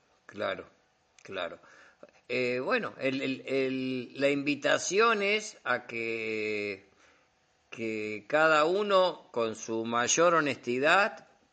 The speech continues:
se ponga a revisar a quién le está donando toda esta, eh, todo este movimiento, toda esta condición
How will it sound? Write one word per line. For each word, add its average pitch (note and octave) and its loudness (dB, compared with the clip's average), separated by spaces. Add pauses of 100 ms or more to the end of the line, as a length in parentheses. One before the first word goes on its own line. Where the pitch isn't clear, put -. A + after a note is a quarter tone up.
(420)
se - -6
ponga C3+ 2
a A#2+ 4
revisar A2 0 (460)
a A#2 0
quién D3 0
le C#3+ 2
está C3+ 2
donando C3+ 4 (1500)
toda C3 6
esta, G#2+ 0 (420)
eh, G2+ -10
todo C#3 4
este B2 2
movimiento, A#2+ -2
toda C#3 4
esta B2 0
condición C#3 0